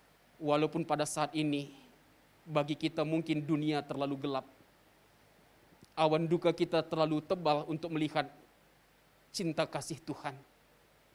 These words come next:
Tetapi banyak kata-kata mutiara yang sering kita dengar, di balik lebatnya hujan,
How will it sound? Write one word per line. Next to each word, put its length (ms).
Tetapi 400
banyak 400
kata-kata 520
mutiara 600
yang 160
sering 240
kita 240
dengar, 400
di 200
balik 400
lebatnya 520
hujan, 440